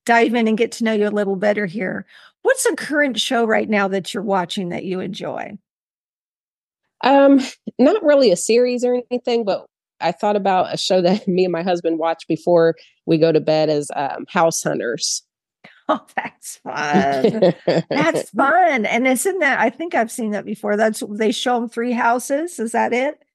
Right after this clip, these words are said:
Speaker 1: And
Speaker 2: They
Speaker 1: they
Speaker 2: show 'em
Speaker 1: pick
Speaker 2: three houses. Yeah.
Speaker 1: And
Speaker 2: I
Speaker 1: then
Speaker 2: kinda have a
Speaker 1: they, they
Speaker 2: love-hate.
Speaker 1: choose one. Oh. <laughs>
Speaker 2: <laughs>
Speaker 1: What's the love-hate part?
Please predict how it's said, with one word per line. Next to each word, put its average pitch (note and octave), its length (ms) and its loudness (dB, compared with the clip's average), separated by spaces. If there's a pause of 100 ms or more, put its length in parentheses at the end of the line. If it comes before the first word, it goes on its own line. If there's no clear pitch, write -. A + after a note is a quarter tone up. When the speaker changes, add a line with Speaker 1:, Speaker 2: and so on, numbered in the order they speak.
(340)
Speaker 1:
And A3 120 -6
Speaker 2:
They G#3 100 4
Speaker 1:
they G#3 40 2
Speaker 2:
show D#4 160 4
'em G4 60 6
Speaker 1:
pick - 100 2
Speaker 2:
three D#4+ 240 4
houses. E3 960 0
Yeah. D3 720 -4 (760)
Speaker 1:
And B3 120 0
Speaker 2:
I - 20 0
Speaker 1:
then D4 200 4
Speaker 2:
kinda A3 100 0
have A#3 100 4
a G3 60 2
Speaker 1:
they, E3+ 40 4
they E3 40 0
Speaker 2:
love-hate. F3 360 0
Speaker 1:
choose C#4+ 360 -4
one. - 200 -16 (140)
Oh. B3 260 -2 (380)
<laughs> E4 80 0 (600)
Speaker 2:
<laughs> B3+ 580 0
Speaker 1:
What's - 300 -2
the E4+ 100 0
love-hate C#4 560 0
part? - 360 -4